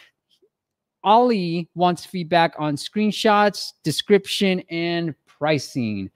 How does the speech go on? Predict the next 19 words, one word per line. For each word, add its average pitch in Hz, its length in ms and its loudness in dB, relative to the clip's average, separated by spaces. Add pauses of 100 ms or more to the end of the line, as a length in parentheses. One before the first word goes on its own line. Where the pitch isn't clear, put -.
(340)
So - 200 2
I'll 226 180 6
lead 233 140 8
off, 208 200 6
Lena, 208 320 6
and 160 160 2
I'll 143 220 2
try - 120 0
to 190 80 2
make 175 220 0
this 165 160 0
a 156 60 -6
little 185 180 -2
bit 180 160 -2
quick. 175 300 0 (260)
The, 185 320 10
the 185 60 4
screenshots, 233 500 6
like, 160 260 4